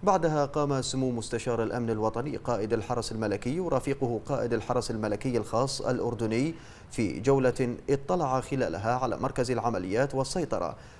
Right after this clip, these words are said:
ومتحف قوة الحرس الملكي الخاصة،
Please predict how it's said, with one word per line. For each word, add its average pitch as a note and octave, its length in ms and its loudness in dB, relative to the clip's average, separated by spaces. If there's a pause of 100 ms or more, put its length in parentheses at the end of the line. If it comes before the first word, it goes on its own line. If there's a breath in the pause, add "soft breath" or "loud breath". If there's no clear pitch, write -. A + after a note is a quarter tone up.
ومتحف G#2+ 800 0
قوة C#3 300 2
الحرس B2+ 440 -2
الملكي A2 420 0
الخاصة، C3+ 580 0